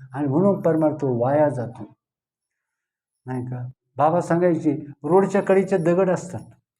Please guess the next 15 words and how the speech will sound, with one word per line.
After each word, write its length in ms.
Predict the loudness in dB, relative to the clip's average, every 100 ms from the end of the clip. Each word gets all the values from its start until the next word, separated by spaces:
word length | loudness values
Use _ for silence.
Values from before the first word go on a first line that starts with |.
| _ _ _ _ _ _ _ _
ते 60 | -4
दगड 340 | 4 6 6
सुद्धा 220 | 6 4
सांगतात 440 | 4 4 4 2 4
आपण 240 | 2 2
किती 320 | 2 0 2
मीटर, 340 | 0 0 -2 -4 -2
किती 240 | -2 0 0
किलोमीटर 420 | 0 0 0 0
आपण 280 | 0 0 -4
आलोय 320 | -2 -4 -6 -8 -14 -20 -20 _ _
आणि 200 | -2 0
किती 380 | 0 -2 0 0
किलोमीटर 520 | 0 0 0 0 0
राहिलं, 360 | 2 0 0